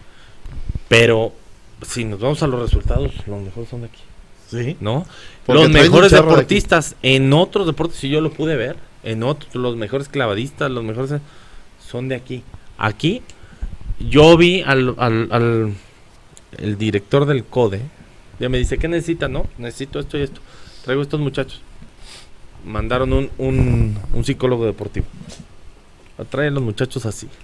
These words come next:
Speaker 1: Que anden bien motivados, que anden". A mí me pareció excelente. Y el mismo psicólogo deportivo era el que tendré-, tenía a los, a los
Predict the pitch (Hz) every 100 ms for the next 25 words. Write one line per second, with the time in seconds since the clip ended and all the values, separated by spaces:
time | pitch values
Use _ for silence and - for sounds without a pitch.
0 | - - - - - - - - 131 143
1 | 139 135 131 123 113 113 113 - 113 110
2 | 113 104 - - - - - - - -
3 | 160 214 - 113 117 101 104 - 107 170
4 | - - - - - - - - - -
5 | - 120 131 160 170 156 139 160 151 143
6 | 139 135 131 - 170 147 120 127 117 117
7 | 113 117 117 107 - 113 117 127 123 113
8 | - 107 104